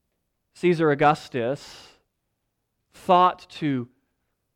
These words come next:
count up his political power and clout by declaring a census. It was for tax revenue purposes. But God had ordained it as the means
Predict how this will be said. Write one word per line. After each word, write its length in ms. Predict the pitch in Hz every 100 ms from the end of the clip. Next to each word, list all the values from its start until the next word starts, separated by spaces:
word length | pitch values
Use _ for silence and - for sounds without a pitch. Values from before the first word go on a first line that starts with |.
| _ _ _ _ _
count 360 | - 226 208 202
up 240 | 175 -
his 300 | - 160 135
political 640 | - 160 160 190 185 165
power 680 | 139 - 180 170 147 120 127
and 260 | 135 127 -
clout 640 | - - 190 139 127 -
by 260 | 135 131 131 - _ _ -
declaring 800 | 151 - 202 185 147 120 120 120 _ _ _ _
a 100 | 147
census. 960 | 143 - 185 185 - 110 - - - _ _ _ _ _ _ _ _ _ _ _ _
It 40 |
was 100 | 185
for 100 | -
tax 440 | - 175 185 - -
revenue 400 | 147 131 127 123
purposes. 680 | - 131 127 - 113 131 156 _ _ _ _ _ _ _ _ _
But 220 | 185 202 180
God 340 | 226 254 277
had 220 | 214 226
ordained 680 | 220 208 175 185 208 240 175
it 200 | 127 147
as 160 | 170 170
the 120 | 190
means 580 | 196 226 226 170 185